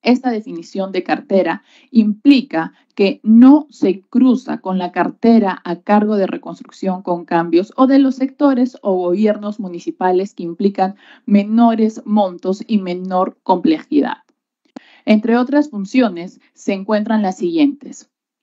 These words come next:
la ejecución de los proyectos y programas de inversión a su cargo, su formulación cuando sea requerida y su mantenimiento hasta por cuatro años según corresponda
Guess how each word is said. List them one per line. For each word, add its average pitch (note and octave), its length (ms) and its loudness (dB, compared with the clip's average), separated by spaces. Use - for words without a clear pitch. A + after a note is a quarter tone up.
la F3 100 2
ejecución G3 560 -2
de A3+ 120 2
los G#3 160 -4
proyectos F3 760 -2
y G3 120 -4
programas A3+ 580 2
de A3 60 -10
inversión G3 520 -6
a G3+ 60 -6
su F3 160 -4
cargo, D#3 400 -2
su - 180 -2
formulación G3+ 960 2
cuando A#3+ 260 2
sea F#3 320 -2
requerida F3+ 720 -2
y A3+ 120 2
su A3+ 120 -2
mantenimiento G#3+ 880 4
hasta F3 320 -4
por E4+ 340 0
cuatro G#3+ 640 -2
años G#3 400 -4
según G3 400 -4
corresponda E3 800 -6